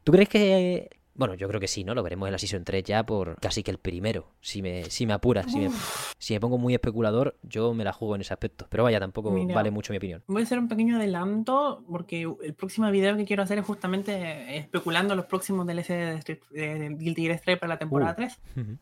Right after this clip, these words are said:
Speaker 2: Y justamente creo que Slayer ya es inevitable para este punto. <laughs>
Speaker 1: Sí, sí, sí, ya.
Speaker 2: De los que quedan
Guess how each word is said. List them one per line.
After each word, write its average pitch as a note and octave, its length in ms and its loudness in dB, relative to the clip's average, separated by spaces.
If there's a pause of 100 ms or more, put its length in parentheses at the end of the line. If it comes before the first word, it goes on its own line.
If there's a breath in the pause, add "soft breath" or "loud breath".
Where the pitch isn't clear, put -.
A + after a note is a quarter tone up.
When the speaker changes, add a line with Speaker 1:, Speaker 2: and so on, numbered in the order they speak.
Speaker 2:
Y G#3 520 -2
justamente A3 560 2
creo G#3+ 420 2
que F#3+ 680 -2
Slayer F#3 340 2
ya F3 80 4
es F3 80 0
inevitable D#3+ 440 0
para D#3 120 -2
este E3 140 -6
punto. E3+ 280 0
<laughs> - 380 -4
Speaker 1:
Sí, - 180 0
sí, A#2+ 120 0
sí, G2+ 220 -4
ya. A#2+ 220 2 (480 loud breath)
Speaker 2:
De F3+ 160 6
los G3 200 10
que G3+ 200 6
quedan C4+ 480 4